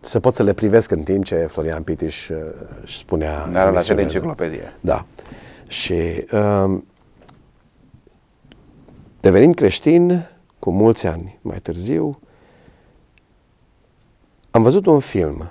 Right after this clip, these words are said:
Speaker 1: bazat pe o novelă a lui Carl Sagan, Contact.
Speaker 2: Mhm.
Speaker 1: Da? Și v-aș ruga să, în câte cuvinte doriți,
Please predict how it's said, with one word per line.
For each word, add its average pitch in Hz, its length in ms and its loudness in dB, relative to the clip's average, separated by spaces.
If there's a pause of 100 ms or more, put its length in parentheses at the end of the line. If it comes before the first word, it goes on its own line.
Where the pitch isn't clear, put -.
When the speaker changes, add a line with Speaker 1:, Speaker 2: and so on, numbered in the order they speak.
Speaker 1:
bazat 107 320 0
pe - 80 -2
o 104 60 2
novelă 87 540 -2 (140)
a - 100 -10
lui 80 120 -10
Carl 76 160 -6
Sagan, - 360 -10 (320)
Contact. - 520 -8 (160)
Speaker 2:
Mhm. - 140 -20 (160)
Speaker 1:
Da? 104 160 -16 (2250)
Și - 520 2 (420)
v-aș 127 260 0
ruga 175 220 4
să, 135 340 4 (680)
în 98 220 -2 (840)
câte 175 240 4
cuvinte 104 440 -2
doriți, 78 540 -6